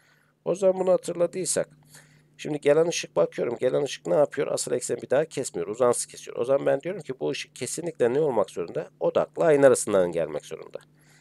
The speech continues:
Yani o zaman odak uzaklığı D birden nedir? Kesinlikle daha büyüktür. Yani birinci ifademiz nedir?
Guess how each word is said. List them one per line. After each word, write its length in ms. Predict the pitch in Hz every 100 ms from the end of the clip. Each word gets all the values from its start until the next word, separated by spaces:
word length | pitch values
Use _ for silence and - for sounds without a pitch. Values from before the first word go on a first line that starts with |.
| _
Yani 240 | 131 139 147
o 140 | 139
zaman 220 | 135 147 -
odak 320 | 123 165 -
uzaklığı 560 | 156 139 - 135 131 117 _ _ -
D 200 | 117 127
birden 340 | 131 135 139
nedir? 460 | 156 135 151 - - -
Kesinlikle 720 | 139 - 156 123 - 131 139
daha 300 | 123 131 -
büyüktür. 500 | 80 - - - _ -
Yani 260 | 113 110 107
birinci 360 | 110 120 123 131
ifademiz 600 | - 98 90 87 87 -
nedir? 360 | 120 135 -